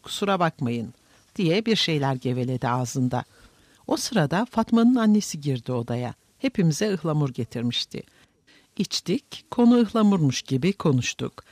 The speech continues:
Her ne kadar çayın yerini tutmasa da, "İyidir, yumuşatır insanı.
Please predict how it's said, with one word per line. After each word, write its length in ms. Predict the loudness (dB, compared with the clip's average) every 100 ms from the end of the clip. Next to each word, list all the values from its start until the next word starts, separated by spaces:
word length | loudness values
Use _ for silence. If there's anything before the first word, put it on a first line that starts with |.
| -20 _
Her 200 | -2 2
ne 140 | 2 2
kadar 320 | 0 0 -2
çayın 380 | 0 0 4 4
yerini 340 | 4 4 2
tutmasa 580 | 0 -4 -2 -2 -2 -2
da, 160 | -4 -6 _ _ _ _ -2
"İyidir, 520 | 2 2 2 0 -2
yumuşatır 480 | -2 -2 -2 -2 0
insanı. 520 | 0 0 -2 -4 -4